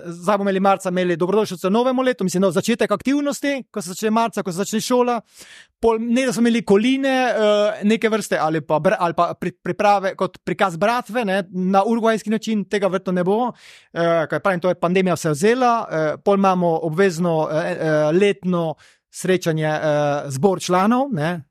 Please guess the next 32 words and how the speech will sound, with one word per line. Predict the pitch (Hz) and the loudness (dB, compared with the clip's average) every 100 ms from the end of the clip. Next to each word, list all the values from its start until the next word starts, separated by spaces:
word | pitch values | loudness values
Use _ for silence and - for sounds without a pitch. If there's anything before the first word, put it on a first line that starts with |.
| - | -4
vsako | 180 170 | -2 0
dve | 165 | -2
leti | 165 | -2
so | - | -2
volitve, | 185 233 262 262 269 294 | 0 0 -2 0 -2 -2
ne. | 160 170 196 _ - | -6 -6 -8 _ -20
Tako, | - 170 170 190 | -6 -4 -4 -2
bo | 214 | 0
jaz | 226 226 | 2 0
to | 240 | -2
združim | 185 254 233 220 208 | 0 0 2 0 0
še | - 202 | 0 -2
z | 156 202 196 185 - _ - | 0 2 2 2 -4 _ -6
obletnico | 170 214 208 196 - | -2 0 0 -2 -4
samosvite | 175 208 196 208 196 | -2 0 0 -2 -4
Slovenije, | 170 180 202 247 262 262 247 | -4 0 0 2 0 0 0
malo | 190 202 196 | 2 0 2
kaj | 214 - | -2 -2
povem | 196 202 | -2 -2
o | 175 | -2
Sloveniji, | 180 185 226 240 247 - | 0 0 2 2 0 0
primerjavo | 175 165 180 202 185 | -2 0 2 2 0
z | 156 | -2
Urugvajem. | 208 220 226 | -2 0 0
Lani | 196 185 175 | 2 2 0
je, | 165 | -2
eh, | - - - _ - 156 156 151 156 175 | -4 -20 -20 _ -4 0 2 2 -2 -4
pravili, | 185 190 180 | 0 0 0
ko | 180 | -2
smo | 165 | 0
imeli, | 202 196 | 2 2
eh, | 185 170 | 0 -4